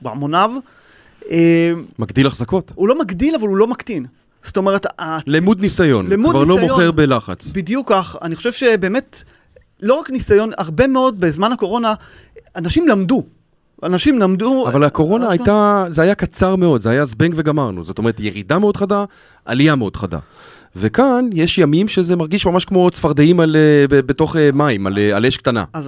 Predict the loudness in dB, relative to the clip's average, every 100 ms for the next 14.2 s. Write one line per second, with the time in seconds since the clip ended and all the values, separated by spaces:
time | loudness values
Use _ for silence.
0 | -14 -12 -6 -4 -2 -2 0 0 2 0
1 | -2 -4 -4 -6 -6 -8 -8 -8 -4 -2
2 | -2 -2 -2 -2 -6 -2 0 0 0 0
3 | -2 -8 -8 -6 -6 -2 -4 -4 -4 -2
4 | -2 -2 -2 -4 _ _ _ -8 -6 -6
5 | -8 -10 -8 -4 0 0 -2 _ _ _
6 | _ -2 2 2 0 -2 -2 -6 -16 _
7 | _ _ _ _ _ _ -20 -8 -6 -2
8 | -2 0 0 0 0 0 0 0 0 2
9 | 2 2 2 0 -2 -6 -16 -8 -6 -2
10 | 0 2 0 0 -4 -2 -2 -2 0 -2
11 | -2 -6 -8 -10 _ _ _ _ _ -2
12 | 2 4 4 2 2 0 -4 -8 -10 -8
13 | -4 -2 -2 -2 -4 -4 -8 -6 -6 -4
14 | -4 -4